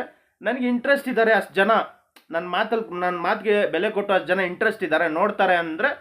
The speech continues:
ನಾನು ನೆಕ್ಸ್ಟ್ ವಿಡಿಯೋ ಅದು ಒಂದು ಐಡಿಯಾ ಹೇಳ್ಕೊಡ್ತೀನಿ. ಸುಮ್ನೆ ಇಲ್ಲೇ ಕೂತ್ಕೊಂಡಿದ್ರೆ ಆಗಲ್ಲ ರೀ, ನಮ್ಮ ಮೈಂಡ್ನ ಓಡಿಸ್ಬೇಕು, ಏನಾದ್ರೂ ಒಂದು ಮಾಡ್ಬೇಕು. ಇಲ್ಲಿ ಸುಮ್ನೆ ಸಬ್ಸ್ಕ್ರೈಬ್ ತಗೊಂಡ್ ಗಿತ್ಕೊಂಡೆಲ್ಲ ಟ್ಯಾಲೆಂಟಿಂದ ಬೆಳಿಬೇಕು, ಅರ್ಥ ಮಾಡ್ಕೊಳ್ಳಿ.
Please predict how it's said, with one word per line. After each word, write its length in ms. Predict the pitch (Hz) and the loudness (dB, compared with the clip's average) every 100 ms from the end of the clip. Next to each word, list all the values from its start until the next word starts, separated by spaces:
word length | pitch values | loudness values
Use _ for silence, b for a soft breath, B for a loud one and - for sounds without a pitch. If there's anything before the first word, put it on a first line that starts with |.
| b b b - | b b b -2
ನಾನು 260 | 294 302 | 0 2
ನೆಕ್ಸ್ಟ್ 300 | 262 247 - | 2 0 -2
ವಿಡಿಯೋ 260 | 185 190 247 | 0 2 4
ಅದು 200 | 214 247 | 4 4
ಒಂದು 380 | 208 147 170 160 | 2 0 0 2
ಐಡಿಯಾ 240 | 180 175 | 4 2
ಹೇಳ್ಕೊಡ್ತೀನಿ. 540 | 151 151 143 120 117 101 B B B _ | 2 0 -2 -6 -10 -12 B B B _
ಸುಮ್ನೆ 500 | 233 233 226 226 240 | -4 -2 -2 0 2
ಇಲ್ಲೇ 320 | 202 208 226 | 2 2 0
ಕೂತ್ಕೊಂಡಿದ್ರೆ 600 | 226 233 226 220 202 196 196 | 0 -2 -2 0 2 2 4
ಆಗಲ್ಲ 380 | 196 202 196 | 4 4 2
ರೀ, 160 | 180 196 | 4 2
ನಮ್ಮ 240 | 180 180 | 0 0
ಮೈಂಡ್ನ 220 | 180 214 214 | 0 2 2
ಓಡಿಸ್ಬೇಕು, 580 | 180 208 208 202 202 180 | 2 0 0 -2 0 0
ಏನಾದ್ರೂ 340 | 208 202 208 | 0 0 0
ಒಂದು 120 | 196 | 0
ಮಾಡ್ಬೇಕು. 640 | 165 196 196 180 160 139 B B B | 2 2 2 0 -2 -4 B B B
ಇಲ್ಲಿ 160 | 170 185 | -8 -4
ಸುಮ್ನೆ 300 | 202 220 220 | -4 -2 -2
ಸಬ್ಸ್ಕ್ರೈಬ್ 480 | 202 190 - 220 214 | -2 -6 -2 -2 0
ತಗೊಂಡ್ 340 | 202 214 208 | -2 0 0
ಗಿತ್ಕೊಂಡೆಲ್ಲ 580 | 208 208 214 202 202 175 | -2 0 0 2 4 2
ಟ್ಯಾಲೆಂಟಿಂದ 540 | - 170 208 208 202 | 2 0 2 0 0
ಬೆಳಿಬೇಕು, 500 | 202 190 196 190 165 | 2 2 0 0 0
ಅರ್ಥ 200 | 147 - | 0 2
ಮಾಡ್ಕೊಳ್ಳಿ. 480 | 190 180 185 175 143 | 0 0 0 0 0